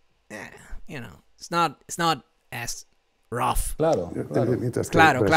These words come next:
Speaker 1: claro. You see, he repeats, "Claro, claro." Claro, it's a very useful expre-, eh, expression in Spanish.
Speaker 3: tenía voluntad de que fuera malsonante.
Speaker 2: Malsonante.
Speaker 3: La prueba es que cuando él la estrenó en Francia,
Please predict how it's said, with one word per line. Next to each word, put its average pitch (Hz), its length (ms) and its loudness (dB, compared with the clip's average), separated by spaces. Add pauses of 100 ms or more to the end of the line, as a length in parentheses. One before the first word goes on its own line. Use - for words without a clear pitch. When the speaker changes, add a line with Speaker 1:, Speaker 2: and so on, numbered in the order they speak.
Speaker 1:
claro. 131 100 0
You 156 180 -2
see, 226 260 -2
he 160 220 0
repeats, 143 380 -4
"Claro, 143 380 -2
claro." 135 360 -4 (180)
Claro, 170 340 2
it's 147 160 -6
a 135 40 -8
very 135 220 0
useful 123 340 -2
expre-, - 320 -8
eh, - 120 -8
expression 104 500 -8
in 104 80 -14
Spanish. - 460 -14
Speaker 3:
tenía 147 280 2
voluntad 107 380 0
de 120 80 0
que 135 80 0
fuera 120 340 0 (140)
malsonante. 113 640 2
Speaker 2:
Malsonante. - 100 -6 (280)
Speaker 3:
La - 120 -4
prueba 110 200 -2
es 131 80 -6
que - 300 -4
cuando 98 400 -6
él 101 200 -4
la 90 80 -6
estrenó 117 380 -2
en 120 80 -2
Francia, 135 360 -4